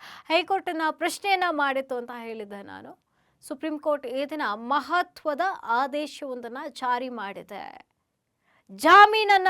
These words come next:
ಕೂಡ ರದ್ದು ಮಾಡಿರುವಂಥದ್ದು ಹೈಕೋರ್ಟ್. ಆರೋಪಿಗಳಿಗೆ ಏನು ಜಾಮೀನನ್ನ ನೀಡಿತೋ ಅದನ್ನ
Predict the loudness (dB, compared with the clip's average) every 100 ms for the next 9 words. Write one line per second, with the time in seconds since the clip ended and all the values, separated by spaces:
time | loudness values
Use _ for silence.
0 | 2 0 -2 4 4 2 -4 0 0 2
1 | 0 2 2 2 2 2 0 -8 -6 -4
2 | -2 -2 2 4 4 2 2 4 2 -4
3 | -16 -20 -2 6 8 6 4 2 2 4
4 | 4 6 2 2 6 8 8 4 4 2
5 | 2 0 -2 -2 -4 -4 -6 -6 -4 -4